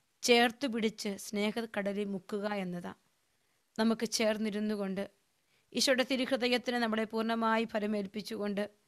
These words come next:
തിരുഹൃദയ നൊവേന ചൊല്ലി നമുക്ക് പ്രാർത്ഥിക്കാം.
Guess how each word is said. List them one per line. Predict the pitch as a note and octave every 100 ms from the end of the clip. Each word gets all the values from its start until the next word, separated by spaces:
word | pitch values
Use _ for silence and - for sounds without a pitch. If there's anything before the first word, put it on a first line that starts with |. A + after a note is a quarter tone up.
| _ _ _ _ -
തിരുഹൃദയ | B3 C4 C#4+ C4 C4+
നൊവേന | A#3+ A3+ A#3 B3+ B3+
ചൊല്ലി | B3 G3+
നമുക്ക് | G#3 G3+ F#3+ F#3
പ്രാർത്ഥിക്കാം. | F#3+ F#3 - G3+ G3